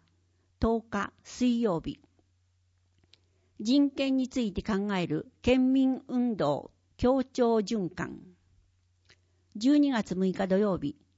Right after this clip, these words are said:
人権擁護委員による啓発活動。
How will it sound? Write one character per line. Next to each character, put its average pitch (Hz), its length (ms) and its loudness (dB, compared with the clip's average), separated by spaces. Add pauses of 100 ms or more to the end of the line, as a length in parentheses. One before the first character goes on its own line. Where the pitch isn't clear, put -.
(460)
人 269 280 4
権 262 320 0
擁 254 260 6
護 247 180 0
委 233 260 -2
員 185 100 -2
に 170 100 2
よ 160 140 2
る 160 160 -2 (300)
啓 254 240 2
発 285 320 -4
活 214 260 -6
動。 147 280 -4